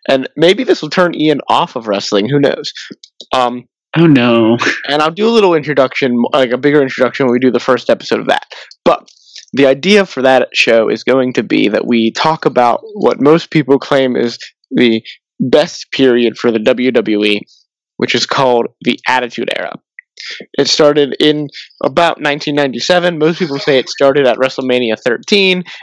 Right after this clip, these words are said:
Speaker 1: and it ended at WrestleMania seventeen. So we got about four years
Speaker 2: Mm-hmm.
Speaker 1: of wrestling to look at, but we're actually gonna look at it from the beginning of nineteen ninety-seven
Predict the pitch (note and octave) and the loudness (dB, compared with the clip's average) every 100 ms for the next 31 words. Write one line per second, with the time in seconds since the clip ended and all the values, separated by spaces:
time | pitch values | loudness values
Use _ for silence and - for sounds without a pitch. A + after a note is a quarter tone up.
0 | - C3 C3 - C3+ C#3 C#3 B2+ - A#2 | -6 -4 -4 -4 -4 0 0 0 -2 -4
1 | - B2+ - B2+ A#2+ A#2 A#2 A2 - C3 | -2 -6 -4 -2 0 2 0 -2 -2 -2
2 | A2+ G#2+ - A2 - - - - C3 C#3 | -4 -8 -8 -8 -10 -12 -12 -2 2 4
3 | C3 B2+ - - - D#3+ D#3+ B2+ A#2+ B2 | 4 2 -2 -4 2 4 4 2 0 0
4 | D#3 - - - - - - - - _ | -2 -6 -14 -18 -14 -12 -14 -18 -20 _
5 | F3+ E3 A2+ A#2 - _ _ _ - - | 2 4 2 -2 -10 _ _ _ -10 -2
6 | C#3 C#3+ C#3 - D#3+ A3 - - - - | 0 2 0 0 -6 -6 -10 -10 -10 -12
7 | - - - C#3 B2 D3+ F3 - - C#3+ | -16 -18 -2 2 2 0 0 -2 -2 -2
8 | - - - F3 F#3 F3 E3+ D#3+ D3 C#3+ | -2 -8 2 4 4 0 -2 0 2 0
9 | C#3+ C#3 C3+ - C#3+ C3 B2+ C3+ D#3 D#3+ | 0 2 0 -2 -2 -2 -4 0 2 2
10 | D3+ C#3 C3 C3+ - B2+ B2+ A#2 B2+ - | 2 0 -2 -2 -2 0 0 -2 -2 0
11 | F3 D#3+ D#3+ | 0 0 -2